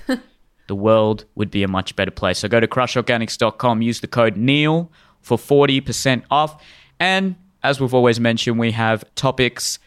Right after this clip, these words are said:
Speaker 2: questions, and shout-outs available on this podcast. So if you'd like to send in a topic or a question or a shout out for Eliza and I, go to neil kolhatkar dot com slash podcasts.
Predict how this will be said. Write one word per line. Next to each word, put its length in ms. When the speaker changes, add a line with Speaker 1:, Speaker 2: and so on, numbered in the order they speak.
Speaker 2:
questions, 540
and 180
shout-outs 420
available 640
on 140
this 120
podcast. 540
So 120
if 100
you'd 120
like 180
to 60
send 280
in 80
a 40
topic 420
or 140
a 40
question 640
or 140
a 40
shout 280
out 260
for 320
Eliza 440
and 160
I, 220
go 140
to 80
neil 200
kolhatkar 420
dot 180
com 140
slash 300
podcasts. 640